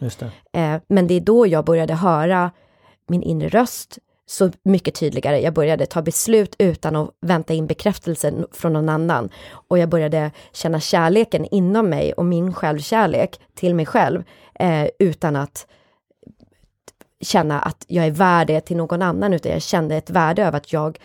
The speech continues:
Speaker 2: jag är värd att ha det bästa i livet.
Speaker 1: Mm.
Speaker 2: Eh, och det var då jag också förstod att fan, känslor är bara flum och det, det, det är liksom bara kemiskt.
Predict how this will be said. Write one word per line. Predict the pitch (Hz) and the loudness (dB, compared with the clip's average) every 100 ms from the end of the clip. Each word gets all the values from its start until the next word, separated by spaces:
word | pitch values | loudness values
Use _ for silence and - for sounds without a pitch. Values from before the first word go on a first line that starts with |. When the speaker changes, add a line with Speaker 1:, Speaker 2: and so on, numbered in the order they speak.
| - - | -20 -6
Speaker 2:
jag | 180 | -4
är | 147 | 0
värd | 175 330 202 | 2 4 2
att | 160 | 2
ha | 147 | 0
det | 104 | 0
bästa | - - - | -4 -6 -4
i | 147 | -4
livet. | - - - | -4 -6 -4
Speaker 1:
Mm. | 120 113 98 - - _ | -2 -2 -2 -10 -20 _
Speaker 2:
Eh, | - 170 156 160 - _ | -4 -2 -2 -6 -10 _
och | 180 175 - | -6 -6 -4
det | 190 | 0
var | 170 208 | 0 2
då | 202 202 196 190 - | 2 4 4 2 -2
jag | 180 | -6
också | - 165 | -4 -10
förstod | - - 165 156 | -8 -6 -4 -4
att | 156 151 - _ _ | -4 -6 -16 _ _
fan, | - 156 - | -8 -8 -6
känslor | - 190 170 - 208 - | 0 2 2 0 0 2
är | 202 | 2
bara | 165 147 | 2 -2
flum | 151 - 202 196 196 190 | -4 0 2 4 2 2
och | - 175 | 2 2
det, | 175 165 - | 4 2 0
det, | 185 180 - - _ - 175 _ _ | -4 -6 -6 -18 _ -20 -20 _ _
det | - 185 | -4 2
är | 185 | 2
liksom | 180 175 | 2 0
bara | 170 160 | 0 0
kemiskt. | 151 247 220 107 - - - | 0 2 2 2 -4 -8 -14